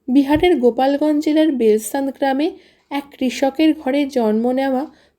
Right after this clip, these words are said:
পঙ্কজ ত্রিপাঠীকে আজ সফল অভিনেতাদের মধ্যে গণ্য করা হয়, কিন্তু তার ব্যাকগ্রাউন্ড খুবই সাধারণ।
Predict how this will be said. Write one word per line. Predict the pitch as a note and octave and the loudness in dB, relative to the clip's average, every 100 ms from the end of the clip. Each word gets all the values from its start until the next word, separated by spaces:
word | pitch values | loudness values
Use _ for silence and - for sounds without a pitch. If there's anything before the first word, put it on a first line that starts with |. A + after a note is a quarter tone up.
| - | -2
পঙ্কজ | B3 A#3+ C4+ D4 - | 0 2 -2 -4 -4
ত্রিপাঠীকে | C#4+ D4 C#4+ D4 - G4+ - _ _ - | -2 0 2 0 0 -2 -4 _ _ -6
আজ | B3+ C4+ | -2 -2
সফল | - B3+ A3+ - D4 - | -2 -2 -2 0 -2 0
অভিনেতাদের | A3 A#3+ C4 C4+ C4+ D4 | 0 2 0 2 0 2
মধ্যে | C#4+ C4+ C#4 - C#4 D#4 _ _ - | 0 0 -2 -2 -8 -8 _ _ -4
গণ্য | A#3+ B3+ A#3 A3+ | 4 4 4 0
করা | G#3 G3 F#3+ | 0 0 0
হয়, | F#3 F#3 - _ _ _ _ _ | -2 -6 -8 _ _ _ _ _
কিন্তু | - C#4+ D4+ | -4 -2 0
তার | D#4 E4+ | 2 2
ব্যাকগ্রাউন্ড | D4 A#3 G#3+ G#3+ C#4+ D4+ D#4 - | 2 2 0 0 0 0 -2 -4
খুবই | - D4+ E4+ | -6 0 0
সাধারণ। | E4+ A#3 G3+ G#3 F#3+ F#3 | 0 -2 -2 -2 -2 -2